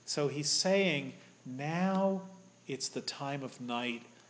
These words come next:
when these things are really happening, including the fact that someone is dying, the wretch that lies in woe.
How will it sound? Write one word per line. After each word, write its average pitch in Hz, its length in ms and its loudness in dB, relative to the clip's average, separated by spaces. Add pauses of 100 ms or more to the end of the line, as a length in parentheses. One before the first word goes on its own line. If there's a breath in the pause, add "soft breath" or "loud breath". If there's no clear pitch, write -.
(180)
when 120 200 -8
these 147 320 0
things 160 520 -2
are 127 100 -2
really 135 440 2
happening, 139 640 -4 (440 loud breath)
including 196 760 2
the 123 100 -4
fact - 680 -2 (420 loud breath)
that 131 300 -2
someone 139 600 0 (100)
is 123 260 -2
dying, 131 640 -2 (420 loud breath)
the 123 100 -4
wretch 123 520 -4
that 113 200 -4
lies 113 460 0
in 110 240 -6
woe. 107 460 -4